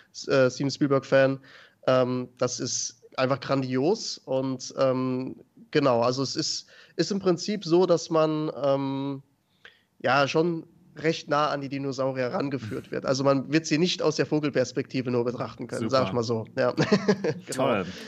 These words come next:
Speaker 2: Hört sich
Speaker 1: Ja.
Speaker 2: fantastisch an. Ähm, ich hatte dich schon mal, ähm, gefragt, ob ihr nicht auch euer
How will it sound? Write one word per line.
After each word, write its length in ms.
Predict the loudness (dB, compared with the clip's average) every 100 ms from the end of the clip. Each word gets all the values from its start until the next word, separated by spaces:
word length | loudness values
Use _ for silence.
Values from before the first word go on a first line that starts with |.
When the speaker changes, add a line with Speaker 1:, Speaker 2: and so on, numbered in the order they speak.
| -6
Speaker 2:
Hört 180 | -4 -2
sich 140 | -2
Speaker 1:
Ja. 180 | 0 2
Speaker 2:
fantastisch 520 | 0 -2 -6 -6 -6
an. 180 | -6 -8 -12 -18 -18 -18 -2
Ähm, 300 | 4 4 2 -2
ich 100 | -2
hatte 140 | 0
dich 160 | 0 0
schon 180 | 0 2
mal, 800 | 2 4 4 4 4 2 -2 -2
ähm, 300 | 0 0 -2
gefragt, 640 | -4 -2 2 4 2 -4 -4
ob 200 | -4 -4
ihr 140 | -4
nicht 280 | -4 -6 -4
auch 220 | -4 -4
euer 540 | -4 -2 2 0 -2